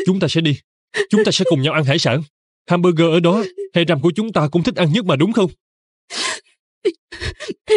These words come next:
Speaker 2: Ram của mình nhất định rất thích. Nếu như đi du lịch, phải chơi với He Ram cho thật vui.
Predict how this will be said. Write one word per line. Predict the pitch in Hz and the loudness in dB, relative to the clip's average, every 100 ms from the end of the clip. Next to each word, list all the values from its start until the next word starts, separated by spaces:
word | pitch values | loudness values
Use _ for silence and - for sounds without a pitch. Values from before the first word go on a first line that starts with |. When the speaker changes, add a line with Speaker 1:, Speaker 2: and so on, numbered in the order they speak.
| 202 | 0
Speaker 2:
Ram | 294 226 | -2 -4
của | 202 | -4
mình | 226 302 220 _ _ _ _ _ 359 - _ _ _ - | 0 -2 -2 _ _ _ _ _ -6 -6 _ _ _ -4
nhất | 440 - | -4 -2
định | 320 - - | -6 -6 0
rất | 440 427 - | 0 0 0
thích. | 427 440 _ _ _ - - - - | 0 0 _ _ _ -6 -6 -4 0
Nếu | 403 | 2
như | 320 | 2
đi | 359 285 | 0 -2
du | 262 262 | -2 -2
lịch, | 277 - _ _ _ _ - 403 - 370 - | 0 -2 _ _ _ _ -18 -12 -4 -4 0
phải | - 285 | 0 0
chơi | 262 | -2
với | 294 311 | -4 -2
He | 294 | 0
Ram | 349 240 | 0 -2
cho | 311 | -2
thật | 269 - _ 320 | -2 -4 _ -2
vui. | 330 349 | 0 -2